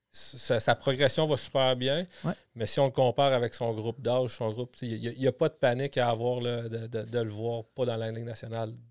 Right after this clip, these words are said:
Speaker 1: à court et moyen terme.
Speaker 2: Exact, totalement d'accord.
Speaker 1: Bon, ben c'est good, je pense que ça fait le tour, euh, de Cole Caulfield. On va passer au prochain sujet. Bon, là, Max, euh, je veux savoir, euh, <laughs> ça, il y a eu plusieurs rumeurs, là. Carey Price, ça va bien récemment.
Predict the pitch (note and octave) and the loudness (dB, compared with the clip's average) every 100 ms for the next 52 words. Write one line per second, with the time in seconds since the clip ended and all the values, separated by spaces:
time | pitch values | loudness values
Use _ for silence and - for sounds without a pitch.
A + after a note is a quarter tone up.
0 | _ _ _ _ - G#2+ - A#2 A2 G#2+ | _ _ _ _ -12 -12 -10 -10 -8 -6
1 | G#2+ A2 A2+ A#2+ - - _ - C3 A#2+ | -6 -8 -12 -14 -14 -18 _ 4 6 6
2 | A2+ - _ - A#2 A2+ G#2 - - - | 4 0 _ 4 6 6 2 -2 -8 -10
3 | _ _ _ - A#3 G3 - C3 C#3 D3 | _ _ _ -8 -2 0 0 -2 -4 -4
4 | C3+ A#2+ A2+ - A2+ - C#3 B2+ A#2 C#3 | -4 -4 -4 -2 -2 0 -2 -2 -8 0
5 | A2+ A2 A#2 B2 A2+ A2 A2 C#3+ C#3 C#3 | 2 2 0 0 0 -2 0 -4 -2 0
6 | B2+ A#2 - B2 - A#2+ G#2+ - G#2 - | 2 2 0 -8 -4 -2 -2 -4 -8 -10
7 | A#2 B2+ - _ _ - B2+ D3 C3+ E3 | -12 -10 -12 _ _ -10 -10 -6 -6 -6
8 | E3+ - B2+ A#2+ G#2 C#3 E3+ D3+ B2 B2 | -8 -10 -6 -6 -4 -6 -4 -2 -2 -2
9 | C3+ E3 - - A2+ A2+ G#2+ G#2 G#2 - | -4 -4 -8 -6 -4 -2 -4 -8 -10 -6
10 | A#2+ G2+ G#2 A2 A#2+ - B2 C#3 A#2+ A#2 | -6 -4 -6 -4 -4 -4 -2 -2 0 -4
11 | C#3+ C#3 B2+ - A#2+ A2+ - C3+ - A2+ | -4 -4 -8 -8 -6 -6 -6 -8 -4 -4
12 | A2 G#2 B2 C#3 A#2 G#2+ A#2+ G#2+ A2 | -2 -4 -6 -6 -6 -6 -6 -4 -6